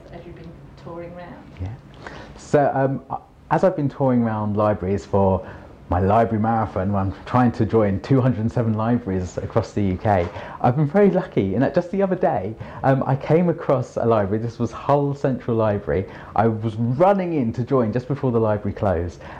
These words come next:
Speaker 2: and there were librarians in the children's section putting up Empathy Day posters. Um, and they were putting up the posters with the l-, Empathy, uh, Day list of books to read for empathy.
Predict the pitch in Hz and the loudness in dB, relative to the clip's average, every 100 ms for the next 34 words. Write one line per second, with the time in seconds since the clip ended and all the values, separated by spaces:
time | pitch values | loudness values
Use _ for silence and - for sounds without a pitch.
0 | - 123 120 123 123 131 127 127 131 175 | 2 4 6 4 4 2 2 0 4 4
1 | 156 104 117 - 170 160 147 117 104 104 | 4 2 -2 -2 -2 0 2 2 0 -4
2 | - 107 101 - 175 170 151 104 - - | -4 -4 -4 -2 -2 2 2 2 -4 -16
3 | - 151 165 156 151 139 127 110 104 104 | 0 2 2 0 -2 0 2 2 2 2
4 | 104 - - - 202 196 - 107 87 - | -2 -12 -8 0 2 0 -4 -6 -6 -12
5 | - - - - 131 131 131 143 156 156 | -20 -20 -6 2 4 2 0 2 6 4
6 | - 185 185 175 - 143 156 151 143 151 | 2 0 2 0 0 2 2 2 2 4
7 | 151 - 147 139 - 147 147 143 139 127 | 2 4 4 4 4 2 0 0 2 2
8 | 120 - - 117 117 101 92 117 113 123 | 0 -2 -2 2 4 4 4 4 4 2
9 | 113 - - 107 104 - 120 - - - | 0 -4 -2 -2 -2 0 0 0 -6 0
10 | 107 98 117 110 104 113 110 113 107 92 | 0 4 4 2 0 0 2 0 0 0
11 | 92 | 0